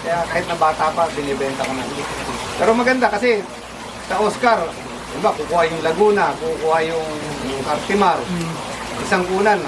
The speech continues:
Speaker 1: five hundred pieces, may kukuha ng eight hundred pieces, six hundred pieces. So, maganda yung, maganda yung, kahit sa sampung piso lang, sabihin mo, five hundred, hindi five thousand din yun, diba?
Speaker 2: Sabi nga nila, kung malawak-lawak pa yung farm natin, kahit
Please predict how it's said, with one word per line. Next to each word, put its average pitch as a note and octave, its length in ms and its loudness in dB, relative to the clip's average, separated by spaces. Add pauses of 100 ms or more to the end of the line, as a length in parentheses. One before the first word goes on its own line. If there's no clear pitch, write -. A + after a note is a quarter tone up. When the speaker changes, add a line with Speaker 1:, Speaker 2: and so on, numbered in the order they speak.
Speaker 1:
five C3+ 160 -2
hundred C#3 320 -2
pieces, G#3+ 320 -4 (160)
may C#3 80 0
kukuha D3+ 400 2
ng D#3 160 -4
eight D3 160 -2
hundred D3+ 400 0
pieces, F#3+ 320 -2
six E3+ 240 -2
hundred D3+ 320 2
pieces. F#3+ 480 2 (640)
So, F#3+ 80 2 (160)
maganda A3+ 320 4
yung, F3+ 160 2
maganda E3 320 2
yung, D#3 320 2 (400)
kahit E3+ 240 2
sa - 300 0
sampung G3+ 260 2
piso G#3 240 2
lang, G#3+ 80 4
sabihin E3+ 320 -2
mo, F3+ 160 0
five D3+ 160 -2
hundred, D3 320 0
hindi B2+ 160 -4
five B2 240 -4
thousand A#2+ 400 -4
din C3 160 -2
yun, C#3 160 -2
diba? - 280 -4 (520)
Speaker 2:
Sabi D#3+ 220 4
nga E3 100 2
nila, D#3 160 2
kung D3 160 -2
malawak-lawak C#3+ 480 2
pa - 80 -2
yung D3 80 -2
farm D#3 160 0
natin, D3 320 0
kahit C#3+ 240 0